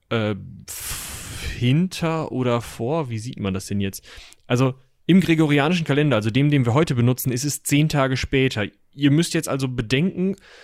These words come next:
falls ihr das aus irgendwelchen Gründen unbedingt auf den Tag genau wissen müsst, es ist immer zehn Tage anders, wenn wir über Shakespeare reden, weil wir von Shakespeare nur julianische Daten haben. Man kann die Scheiße andauernd umrechnen,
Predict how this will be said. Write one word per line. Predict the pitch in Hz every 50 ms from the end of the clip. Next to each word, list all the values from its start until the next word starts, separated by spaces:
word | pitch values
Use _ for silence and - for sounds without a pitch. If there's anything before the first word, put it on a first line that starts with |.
| - _
falls | - - - 131 147 156 -
ihr | 156 139
das | 135 131 135 135 - - - - _ _ _
aus | - 127 131 - -
irgendwelchen | 165 185 202 190 160 151 139 151
Gründen | 131 131 147 - - 147 143
unbedingt | 143 156 151 147 143 151 151 -
auf | 117 139 -
den | - 135 127
Tag | - 151 143 156
genau | - 160 151 147 143 135
wissen | 147 151 - 156 147
müsst, | 147 151 151 - - - _ _ _ _ _ _
es | - 147 -
ist | 160 165 - - -
immer | 170 180 190 180 165 -
zehn | - - - 170 175 180 180
Tage | - - 165 151 151 143 147 -
anders, | 139 151 151 139 117 107 104 95 - - - - - _ _
wenn | - 120 123 131 135 127 120
wir | 123 123 127 127
über | - 131 120 120 127 120
Shakespeare | - - 139 123 - - - 135 120
reden, | 131 135 135 135 123
weil | 127 131 127
wir | 135 135
von | - - 131
Shakespeare | 127 - 151 139 - - 139 131
nur | 131 131 131
julianische | 135 135 127 127 123 135 127 123 127 135 127 - - 120
Daten | 104 120 117 123 123 - 95
haben. | 92 82 90 92
Man | 95 107
kann | 117 - 143 151
die | 143
Scheiße | - - 139 135 147 - -
andauernd | - 127 131 127 123 127 -
umrechnen, | 147 156 165 160 165 165 - - 170 175 180